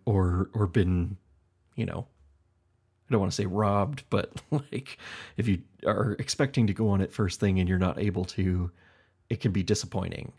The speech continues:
So in our case, you know, we went on it once before, uh, shortly after it opened. Um, we hadn't been to the parks in a long time.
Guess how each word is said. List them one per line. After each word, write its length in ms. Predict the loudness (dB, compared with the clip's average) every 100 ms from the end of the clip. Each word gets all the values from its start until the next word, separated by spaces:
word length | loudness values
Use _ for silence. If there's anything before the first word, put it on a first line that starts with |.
| -10
So 680 | 0 2 4 4 2 0 -4 -14 -20 -20 _ _ _ _ _ _ _ _ 2
in 280 | 4 6 4 0
our 280 | 2 0
case, 800 | -2 -4 -2 -2 -2 -4 -4 -8 -14 _ _ -20 -20 -4
you 140 | 0
know, 120 | 2 4
we 160 | 4
went 200 | 4 4
on 140 | 4 2
it 160 | -2 -8 _ -20
once 460 | -4 4 4 4
before, 800 | 0 -2 2 2 2 0 -2 -6 -6 0
uh, 340 | 2 4 2 -2 -12 -20 -6
shortly 420 | 0 2 2 0
after 360 | 0 -2 -2
it 100 | 2
opened. 520 | 2 0 -2 -4 -6 -8 -20 -20 -20 -20 _ _ -2
Um, 640 | 2 2 2 0 -2 -4 _ _ _ _ _ _ _ _ _ _ _ _
we 220 | 0 2
hadn't 300 | 4 2 2
been 220 | 0 2 2
to 60 |
the 80 | 0
parks 320 | 0 0 0
in 80 | -2
a 40 |
long 220 | 0 -2 -2
time. 480 | -2 -2 0 -2